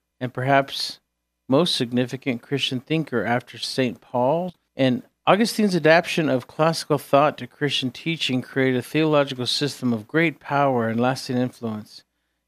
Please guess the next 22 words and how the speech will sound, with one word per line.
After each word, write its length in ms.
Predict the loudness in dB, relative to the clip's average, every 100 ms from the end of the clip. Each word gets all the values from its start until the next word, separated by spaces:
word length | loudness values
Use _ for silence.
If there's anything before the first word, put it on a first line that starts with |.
| -4
His 220 | -2 0
numerous 880 | 2 2 2 2 2 0 -2 -6 -12 _ _ _
written 380 | 0 0 0 0
works, 680 | 2 2 0 -4 -10 -10 -12 _ _ _
the 60 | -4
most 260 | -4 -6
important 460 | -16 -4 -2 0 -2
of 140 | -2
which 280 | -2 -2 0
are 340 | 0 0 -4 -10 _ _ _ _ -6
Confessions, 800 | -6 2 2 2 0 -2 -6 -18 _ _ _
four 200 | 0 2
hundred, 340 | 0 -2 -4 -6 _ _ _
The 60 | -6
City 320 | -2 2 0
of 140 | 2
God, 500 | 4 6 6 2 -2 -10 _ _ _
four 160 | -2 0
thirteen 800 | -2 -4 -4 -2 0 0 -4 -12 _
to 320 | -8 -6 -6 -8
four 220 | -6 -6
twenty-six, 720 | -4 -4 -4 -6 -8 -12